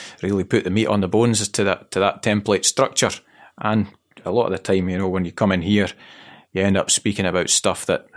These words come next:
the structure goes out the window, what you've roughly thought you might say, which is don't know, do you think that's probably a good thing if it's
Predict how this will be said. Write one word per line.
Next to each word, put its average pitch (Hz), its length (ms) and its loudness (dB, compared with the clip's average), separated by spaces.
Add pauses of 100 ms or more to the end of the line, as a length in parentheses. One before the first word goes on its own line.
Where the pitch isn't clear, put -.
(240)
the - 60 -12
structure - 460 -4
goes 92 220 -4
out 90 140 -4
the 85 80 -4
window, 104 260 0
what 90 220 0
you've - 240 -10 (280)
roughly 98 300 -2
thought - 260 0
you 90 80 -4
might 113 220 -2
say, 80 300 -2 (400)
which - 200 -14
is - 140 -8 (380)
don't 95 120 -4
know, 90 120 -2
do 98 140 -6
you 98 40 -2
think 104 100 -4
that's 110 160 -2
probably 92 320 -2
a 90 60 0
good 127 180 -2
thing 98 180 -2
if 85 120 -4
it's - 220 -4